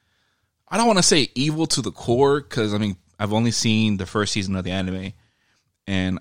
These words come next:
I don't see her as an evil character. Just, like, flawed, and she's been hurt, so typically when something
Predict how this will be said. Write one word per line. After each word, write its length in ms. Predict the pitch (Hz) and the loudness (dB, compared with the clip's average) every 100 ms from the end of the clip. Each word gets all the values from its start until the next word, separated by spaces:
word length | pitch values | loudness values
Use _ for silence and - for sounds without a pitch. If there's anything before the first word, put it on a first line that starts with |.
| - | -4
I 80 | |
don't 220 | 120 123 - _ _ _ _ _ _ _ _ | -2 -2 -6 _ _ _ _ _ _ _ _
see 420 | - - - 135 131 | -4 0 0 0 0
her 200 | 147 139 | 2 2
as 160 | 120 | 2
an 80 | 107 | -2
evil 320 | - 120 107 | -4 -4 -6
character. 760 | 87 - - 110 135 - 175 170 _ _ _ _ _ _ _ _ _ _ _ _ _ _ _ _ | -10 -10 -4 -2 -2 -4 -8 -8 _ _ _ _ _ _ _ _ _ _ _ _ _ _ _ _
Just, 240 | - 127 107 | -2 -2 -2
like, 160 | - | -6
flawed, 480 | - 104 101 95 95 - | 0 6 8 6 4 -4
and 100 | - | -4
she's 160 | 107 | -4
been 140 | 98 98 | -2 -4
hurt, 340 | 95 95 - | -2 -2 -4
so 320 | - 87 76 - _ _ _ | -6 -6 -6 -12 _ _ _
typically 240 | - 98 92 | -6 -2 -2
when 60 | |
something 320 | 95 87 - | -4 -6 -10